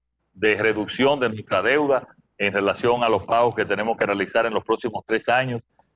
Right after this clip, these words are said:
que también nos ayuda a manejar el tema fiscal hasta el dos mil veintitrés.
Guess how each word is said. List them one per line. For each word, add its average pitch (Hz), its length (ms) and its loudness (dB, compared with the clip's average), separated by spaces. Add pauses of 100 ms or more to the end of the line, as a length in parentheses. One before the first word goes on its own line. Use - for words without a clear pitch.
que 104 120 2
también 123 580 0 (340)
nos 110 220 -2
ayuda 135 580 2 (320)
a 107 200 2
manejar 107 440 2
el 113 140 -2
tema 117 220 0
fiscal 104 560 0 (320)
hasta 98 480 2
el 101 340 -2
dos 92 200 -8
mil 107 300 -2
veintitrés. 90 760 -2